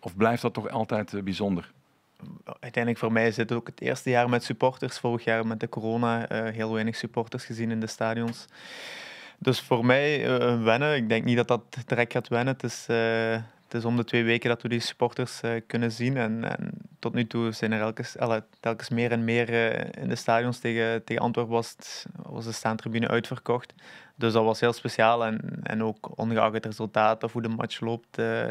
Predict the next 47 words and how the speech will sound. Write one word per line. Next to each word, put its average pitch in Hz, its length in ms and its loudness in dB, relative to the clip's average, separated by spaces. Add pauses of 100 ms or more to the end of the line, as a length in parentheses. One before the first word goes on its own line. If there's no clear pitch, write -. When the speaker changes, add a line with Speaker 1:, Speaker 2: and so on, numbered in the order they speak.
Speaker 2:
negentig 117 340 -6
minuten 113 260 -4
lang 110 220 -2
is 110 80 -6
dat 107 320 -2 (260)
continu 117 360 -2
sfeer. 117 440 -2
Dus, 110 260 -10
eh, 113 200 -2
Speaker 1:
Ja. 92 220 2 (640)
Speaker 2:
toch 120 140 0
een 127 120 6
van 127 100 4
de 127 60 6
speciale 120 500 2
dingen, 117 260 0
denk 113 220 -2
ik, 110 80 -4
in, 110 160 -2
in 117 160 -2
België. 110 440 -4
Speaker 1:
En 127 100 4
dan 104 140 6
train 160 280 4
je 160 80 4
in 110 100 2
Kessel, 139 420 4
vlakbij 107 360 4
Lier. 139 240 2
Dat 101 100 4
is 92 80 -2
ook 151 100 -2
bijzonder, 101 420 4
hè? 135 160 2
Wanneer 143 300 2
komt 151 180 2
dat 139 100 2
nieuwe 143 160 2
stadion 139 480 2
er 85 80 0
nu? 87 240 2 (1800)
Speaker 2:
Dat - 180 -2
is 120 80 -2
een 120 100 4
heel 120 160 4
goede 123 200 0
vraag. 120 300 0